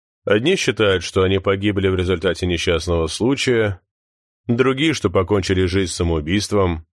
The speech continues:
"И кому из них вы верите?" спросила Джеймисон. "Ни тем, ни другим".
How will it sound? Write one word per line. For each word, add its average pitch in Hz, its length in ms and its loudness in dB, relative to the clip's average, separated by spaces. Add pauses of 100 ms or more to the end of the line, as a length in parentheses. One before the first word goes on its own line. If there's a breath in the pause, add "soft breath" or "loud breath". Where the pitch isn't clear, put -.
(540)
"И 95 120 -6
кому 110 260 0
из 95 100 -4
них 92 160 0
вы 95 100 2
верите?" 85 460 -4 (420)
спросила 101 540 0
Джеймисон. 98 640 -2 (880)
"Ни 117 180 2
тем, 127 220 0
ни 123 120 2
другим". 107 600 -2